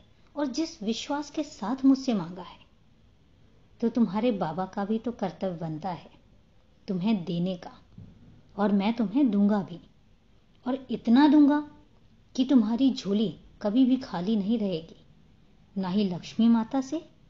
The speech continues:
और ना ही सुख समृद्धि से। तुम्हारी खुशियों का ध्यान रखने की जिम्मेदारी मेरी है, बस मेरी है।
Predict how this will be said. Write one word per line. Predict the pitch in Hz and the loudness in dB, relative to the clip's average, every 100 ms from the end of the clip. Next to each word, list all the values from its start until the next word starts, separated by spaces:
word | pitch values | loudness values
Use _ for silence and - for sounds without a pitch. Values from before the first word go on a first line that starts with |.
| _ _ _ _ _ | _ _ _ _ _
और | 208 | -2
ना | 196 180 | -2 -2
ही | 190 339 - | -4 -6 -10
सुख | - - 311 | -8 -4 -4
समृद्धि | - 180 175 156 190 | -4 -6 -6 -14 -16
से। | - - - _ _ _ _ _ _ _ _ _ _ - | -20 -20 -20 _ _ _ _ _ _ _ _ _ _ -6
तुम्हारी | 180 170 175 269 | -4 -4 -2 -2
खुशियों | - 233 - 247 | 0 -4 -2 -2
का | 233 247 | -2 -6
ध्यान | 190 151 220 | -8 -4 -4
रखने | 202 - 185 190 | -4 -6 -8 -6
की | 226 | -6
जिम्मेदारी | 175 180 175 170 165 185 151 - 185 | -6 -4 -4 -4 -6 -6 -8 -10 -6
मेरी | 175 196 | -4 -4
है, | 190 160 - _ _ _ _ _ _ _ _ _ | -6 -8 -18 _ _ _ _ _ _ _ _ _
बस | 170 262 277 - - | -6 -6 -6 -12 -6
मेरी | 190 208 214 | -2 0 0
है। | 147 | -4